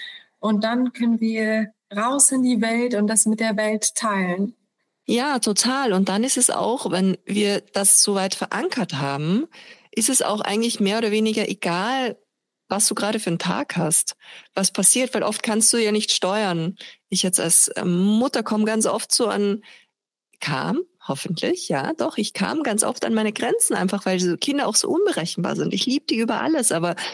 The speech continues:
Speaker 2: die bringen dich auch manchmal in Situationen, auf die hast du keinen Einfluss und die sind eigentlich erstmal schrecklich.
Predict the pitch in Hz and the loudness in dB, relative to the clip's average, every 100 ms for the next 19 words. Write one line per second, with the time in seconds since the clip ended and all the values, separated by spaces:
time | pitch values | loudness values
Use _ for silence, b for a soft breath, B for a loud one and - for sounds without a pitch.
0 | B - 190 220 254 285 - 220 196 214 | B -6 -2 0 0 0 -2 0 0 0
1 | - 233 226 220 202 185 - 180 175 226 | 0 2 2 2 0 4 4 4 2 0
2 | 294 - - 226 220 208 196 175 - 143 | -2 -4 -2 0 0 0 0 0 0 -2
3 | 165 - 339 269 - - 220 - 139 - | -2 0 0 0 0 2 2 -2 0 -2
4 | - - 196 247 247 - 147 - - - | -2 -2 -2 -2 -4 -4 -6 -4 -6 -6